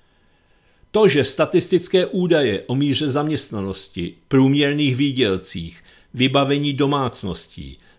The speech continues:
nákladech na žáky základních a středních škol – dosaženém vzdělání, nemocnosti a dožitém věku černošské populace byly i přes obrovské náklady vynaložené federální vládou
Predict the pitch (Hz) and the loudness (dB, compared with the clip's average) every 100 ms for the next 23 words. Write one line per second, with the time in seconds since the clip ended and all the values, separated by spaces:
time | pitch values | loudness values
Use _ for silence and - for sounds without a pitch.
0 | - 107 113 135 123 120 - 117 123 120 | -4 -2 0 0 0 0 0 -2 0 -2
1 | - 110 117 117 - 131 120 127 120 - | -2 -4 0 -2 -2 -4 -4 -8 -10 -8
2 | 113 - 117 110 117 110 - - 139 92 | -8 -4 -4 -4 -4 -4 -6 -2 0 0
3 | 80 - _ _ - 123 - 139 127 127 | -6 -18 _ _ -2 0 0 0 0 0
4 | 131 127 107 135 139 120 95 82 76 - | -2 -4 -2 0 0 -2 -4 -6 -12 -16
5 | _ - 117 147 143 - 98 85 - - | _ -2 0 2 0 -4 -6 -8 -10 -12
6 | 85 - 113 123 117 135 135 131 113 143 | -12 -6 0 2 4 0 -2 -4 -2 -4
7 | 139 110 - 123 123 135 - 151 135 143 | -4 -8 -4 -4 -4 -6 -4 -4 -2 -4
8 | 131 143 95 82 - 92 101 143 107 78 | -4 -4 -4 -4 -8 -4 0 2 0 -4
9 | 117 113 - 113 - 131 117 131 - - | -6 -4 -2 -2 -2 -2 0 -2 -2 -4
10 | 113 113 120 - 123 127 123 98 113 117 | -2 -2 -4 -4 -4 -4 -4 -2 0 2
11 | 117 113 120 120 - 120 113 120 123 113 | 0 -2 -2 -4 -4 -4 -2 -2 -2 -2
12 | 92 95 95 101 110 113 | -4 0 0 0 -2 -4